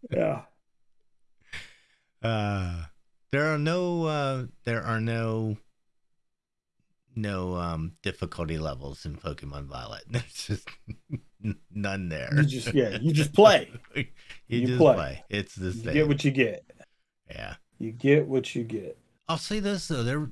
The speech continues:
Speaker 2: there have been a lot of, resources have not been that hard to come by.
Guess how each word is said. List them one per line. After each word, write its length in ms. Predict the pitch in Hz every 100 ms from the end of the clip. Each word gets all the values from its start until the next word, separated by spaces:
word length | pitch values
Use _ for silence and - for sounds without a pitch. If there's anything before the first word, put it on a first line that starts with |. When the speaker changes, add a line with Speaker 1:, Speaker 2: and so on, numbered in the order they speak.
| -
Speaker 2:
there 260 | 131 135 127
have 160 | 127
been 180 | 127 131
a 120 | 131
lot 400 | 120 117 110 127 -
of, 600 | 117 113 104 107 101 _ _ _ _ _ _ _
resources 720 | 139 170 170 190 170 175 143
have 160 | 113 90
not 320 | 101 98 -
been 440 | 107 101 98 92 85
that 160 | 95
hard 200 | 87 98
to 60 | 90
come 220 | 95 92
by. 240 | 104 151